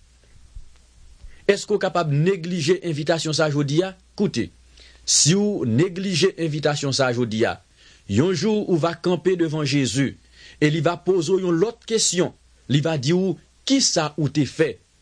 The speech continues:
avèk san mwen, mwen te vèse sou lakwa pou ou?" Paske ou pa t aksepte envitasyon an,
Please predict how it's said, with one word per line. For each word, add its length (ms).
avèk 320
san 380
mwen, 220
mwen 180
te 120
vèse 380
sou 160
lakwa 360
pou 100
ou?" 240
Paske 240
ou 100
pa 220
t 60
aksepte 500
envitasyon 640
an, 100